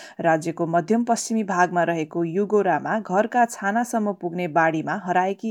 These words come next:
एक महिलाको खोजी गरिएको थियो। शवको औपचारिक पहिचान हुन सकेको छैन, तर उक्त शव साठी वर्षीय डायान स्मिथको रहेको अनुमान गरिएको छ। उनी सोमबार बिहान आफ्नो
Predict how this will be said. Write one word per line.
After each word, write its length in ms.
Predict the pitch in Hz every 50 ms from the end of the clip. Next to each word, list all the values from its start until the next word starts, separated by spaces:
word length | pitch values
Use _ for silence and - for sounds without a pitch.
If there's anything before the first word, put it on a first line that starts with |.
| 196
एक 120 | 185 180 180
महिलाको 540 | 170 175 180 175 160 156 143 139 - 175 208 -
खोजी 300 | - 185 175 160 165 170 160
गरिएको 380 | - 147 147 147 143 143 156 151
थियो। 260 | 151 - - 175 170 139 - _ _ - - - - - - - -
शवको 400 | - 220 233 262 254 - - 277
औपचारिक 560 | 262 254 226 247 226 233 233 226 240 254 240 -
पहिचान 400 | 233 214 214 202 220 214 208 202 180
हुन 180 | 185 180 180
सकेको 440 | 175 - - 175 - 175 165 175 170
छैन, 400 | 170 - 170 147 143 143 185 233
तर 180 | 233 247 233 226
उक्त 320 | 214 226 220 - - 233
शव 300 | - - - 170 190 208
साठी 440 | - - - 214 196 208 - - 269
वर्षीय 440 | 220 214 202 190 - - 202 196 196 175 -
डायान 380 | 180 170 175 180 196 208 214 208 -
स्मिथको 380 | - 190 180 170 175 - - 165
रहेको 340 | 156 160 151 139 143 156 196
अनुमान 380 | 208 190 165 160 147 143 147
गरिएको 440 | 143 147 139 143 147 147 - 156 160
छ। 300 | 156 - 175 139 120 _ _ - - - - - - - - 247
उनी 160 | 240 254 262
सोमबार 480 | 240 - 233 226 233 247 269 269 277
बिहान 320 | 240 240 233 226 220 214 220
आफ्नो 360 | 220 208 196 190 - 202 190